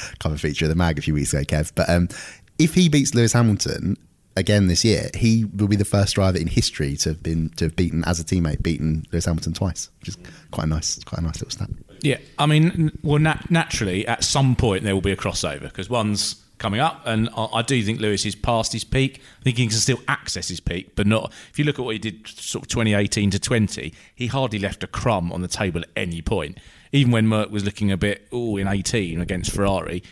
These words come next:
Speaker 2: he was absolutely smashing in the points in a way that I don't think anyone else on that grid could do at that stage. I'm not sure that he can t-,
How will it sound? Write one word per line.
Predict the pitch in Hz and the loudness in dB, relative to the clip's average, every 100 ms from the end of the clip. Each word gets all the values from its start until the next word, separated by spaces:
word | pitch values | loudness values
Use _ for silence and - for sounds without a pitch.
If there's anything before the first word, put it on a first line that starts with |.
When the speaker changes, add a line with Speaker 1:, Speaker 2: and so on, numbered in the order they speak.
| - | -16
Speaker 2:
he | - 123 | -6 -4
was | 92 | -2
absolutely | 110 - - 95 - | -4 -4 -6 -6 -4
smashing | - 107 90 - | -2 -2 -2 -2
in | 90 | -2
the | 85 | -2
points | 95 85 - | -2 -4 -4
in | 85 | -4
a | |
way | |
that | 85 | -2
I | 87 | -2
don't | 90 | 0
think | 87 - | -2 0
anyone | 107 92 | 0 0
else | 90 87 | -2 -4
on | 90 | -2
that | 87 - | -4 -4
grid | - 87 82 - - _ | -6 -4 -6 -10 -20 _
could | - 87 | -6 -2
do | 104 | -2
at | 82 | -2
that | 78 - | -6 -6
stage. | - 60 69 90 - - - - - | -6 -6 -6 -6 -8 -14 -20 -20 -2
I'm | 117 | 2
not | 123 98 | 4 2
sure | 107 | 2
that | 98 | 2
he | 98 | 0
can | 87 - | 0 0
t-, | 92 | 0